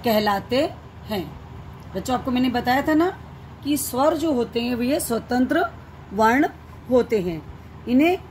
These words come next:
बोलने के लिए हमें किसी अन्य वर्ण की सहायता नहीं लेनी पड़ती है। ये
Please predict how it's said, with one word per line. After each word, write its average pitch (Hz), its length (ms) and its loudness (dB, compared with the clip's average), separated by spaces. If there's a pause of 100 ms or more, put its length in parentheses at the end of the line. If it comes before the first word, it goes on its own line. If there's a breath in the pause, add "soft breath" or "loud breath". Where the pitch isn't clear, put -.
(160)
बोलने 214 360 2
के 302 140 -2
लिए 311 200 4
हमें 220 260 2
किसी 220 240 -6
अन्य 208 260 0
वर्ण 196 240 0
की 208 140 -6
सहायता 202 580 2 (440 loud breath)
नहीं 226 260 4
लेनी 220 300 2
पड़ती 185 340 -4
है। 160 240 -6 (1900)
ये 285 320 6